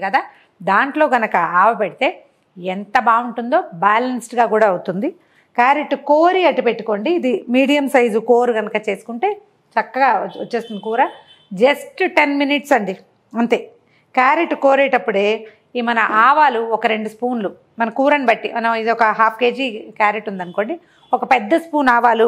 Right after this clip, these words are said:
మెత్తగా గ్రైండ్ చేసి ఓ చుక్క నీళ్ళు పోసి పక్కన పెట్టుకోండి. ఇందులో ఒక్క చుక్క నీళ్ళు పోద్దాం, అంతే.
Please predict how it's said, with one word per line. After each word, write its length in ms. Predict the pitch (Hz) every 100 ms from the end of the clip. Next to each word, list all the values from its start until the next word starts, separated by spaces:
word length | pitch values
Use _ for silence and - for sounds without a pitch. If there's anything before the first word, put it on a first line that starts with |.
| 220
మెత్తగా 420 | 220 - - 269 214
గ్రైండ్ 260 | 220 240 233
చేసి 220 | 196 320 381 - _ _ -
ఓ 60 | 240 240
చుక్క 160 | 240 269
నీళ్ళు 240 | 240 269 285
పోసి 180 | 233 - 302
పక్కన 180 | 214 220
పెట్టుకోండి. 420 | 196 - 170 180 339 - _ _ -
ఇందులో 260 | 190 190 247 381 - _ -
ఒక్క 260 | 226 - - 214
చుక్క 180 | - - 240
నీళ్ళు 200 | 190 160
పోద్దాం, 240 | - - - _ _ _ _ _ _ _ _ _ _ _ _ _ _ _ _ _ _ _ _ _ _ _ _ _ _ 214
అంతే. 200 | 202